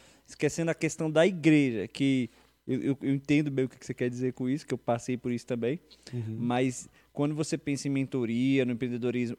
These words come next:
Speaker 1: o ser humano Jesus, você consegue aplicar isso alguma
Speaker 2: Com
Speaker 1: coisa?
Speaker 2: certeza. Primeira, primeira lição de Jesus sobre o time corporativo. Você nunca vai ter um time perfeito. O time perfeito é ruim.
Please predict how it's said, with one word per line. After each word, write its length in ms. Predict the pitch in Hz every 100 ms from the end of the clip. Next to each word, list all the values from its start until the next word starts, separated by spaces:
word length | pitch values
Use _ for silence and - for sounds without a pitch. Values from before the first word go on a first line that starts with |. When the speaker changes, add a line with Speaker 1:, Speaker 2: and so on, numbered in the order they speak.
| -
Speaker 1:
o 100 | 160
ser 320 | - 190 202
humano 480 | 208 196 180 165 151
Jesus, 340 | 147 139 139
você 300 | 127 135 156
consegue 400 | - 151 - 151
aplicar 540 | 165 - 143 160 277 240
isso 180 | 175
alguma 180 | 170 143
Speaker 2:
Com 120 | 131
Speaker 1:
coisa? 160 | 127 160
Speaker 2:
certeza. 580 | 175 196 - 117 123 110 -
Primeira, 440 | - 139 170 220 208 156 _ 135
primeira 300 | 156 180 262
lição 300 | 247 - 190
de 60 | 185
Jesus 300 | 175 156 160
sobre 240 | 165 160
o 60 | 160
time 220 | - 151
corporativo. 720 | 147 139 147 131 123 107 101 - _ _ _ _ _ _ _ _ _ _ -
Você 160 | -
nunca 220 | 170 208 165
vai 100 | 151
ter 80 | 139
um 60 |
time 180 | - 120
perfeito. 580 | 113 107 - 104 - - _ 165 _ _ _ _ _ _ _ _ _ -
O 40 |
time 180 | - 170
perfeito 420 | 156 139 151 165
é 20 |
ruim. 380 | 160 214 190 202